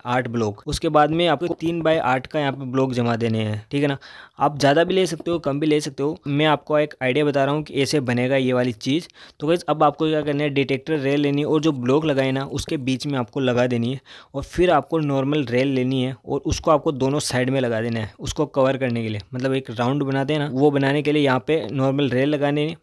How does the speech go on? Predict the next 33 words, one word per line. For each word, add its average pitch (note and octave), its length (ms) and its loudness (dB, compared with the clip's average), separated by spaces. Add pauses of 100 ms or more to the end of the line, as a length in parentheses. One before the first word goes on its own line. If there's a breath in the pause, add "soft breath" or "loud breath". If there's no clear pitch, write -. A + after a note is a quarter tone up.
(140)
और D3 120 4
उसके E3+ 360 0
बाद C3+ 280 2
में D3 240 -2
सेकंड D#3+ 540 -4
बार C3+ 300 0
में D3 120 -2
आपको D#3+ 320 0 (140)
पावर्ड D#3 300 6
रेल D3+ 220 2
लेनी C#3+ 240 -2
है D#3+ 60 -2
और D3+ 180 0
उसको D3 300 -4
लगा B2+ 200 0
देना A#2 200 -2
है। A2+ 160 -4
जैसे C3+ 240 -2
मैं E3 140 0
बता C#3+ 240 4
रहा E3+ 100 2
हूँ, D3+ 100 -4
वैसे C3 260 -2
आपको B2+ 200 -4
लगाते B2 360 0
जाना C3 200 -2
है, C3+ 60 -2
ये B2+ 100 0
वाला B2+ 220 2
स्ट्रक्चर A#2 400 -6
बना A#2 240 -2
देना A2 220 -4
है। A#2 100 -8